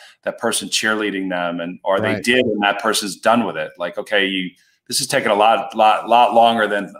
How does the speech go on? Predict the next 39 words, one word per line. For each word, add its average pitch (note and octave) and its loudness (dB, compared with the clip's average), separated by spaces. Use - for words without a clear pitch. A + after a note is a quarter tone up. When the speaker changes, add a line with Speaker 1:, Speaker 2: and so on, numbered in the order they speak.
Speaker 1:
than F#2 -6
expected, A#2+ -2
and F#2+ -2
it's E2+ -8
cutting A2+ 0
into G#2 -2
family C3+ 2
time." A2+ 2
And E2+ -4
so - -8
sometimes D3 2
the, G#2+ -2
you G#2+ -14
know, G2 -6
uh, G2+ 0
it's G#2 -8
not C3+ 4
even A#2+ 0
just A#2+ 0
what A#2 2
they're G2+ 2
working A2 -2
on G2+ -2
and G2+ -4
what F#2+ -2
they're F#2 -6
doing G#2 -4
that F#2 -4
has G#2 0
its F#2+ -8
own B2+ 0
challenges. F2 -4
Sometimes G2+ -2
it's - -6
the F2+ -6
kind G2 -2
of F2+ -2
the, F2+ -2
the F#2 -8